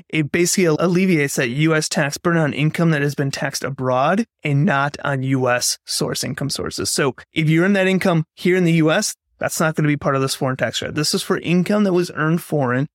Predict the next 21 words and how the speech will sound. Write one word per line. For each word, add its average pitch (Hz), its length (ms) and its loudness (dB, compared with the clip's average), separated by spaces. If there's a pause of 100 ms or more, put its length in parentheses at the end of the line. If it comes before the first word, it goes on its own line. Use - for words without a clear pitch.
(120)
You 165 160 2
paid 175 360 -2
taxes 175 340 -2
on 165 140 2
it 160 120 0
in 151 120 0
a 139 40 -2
foreign 139 280 -2
entity. 139 460 -2
Now 156 460 2
you 190 180 2
have 170 120 -2
to 170 120 2
report 160 380 0
this 156 160 -2
on 147 120 2
your 139 80 0
U 147 300 2
S 190 180 0
tax 135 320 -6
return, 139 380 -2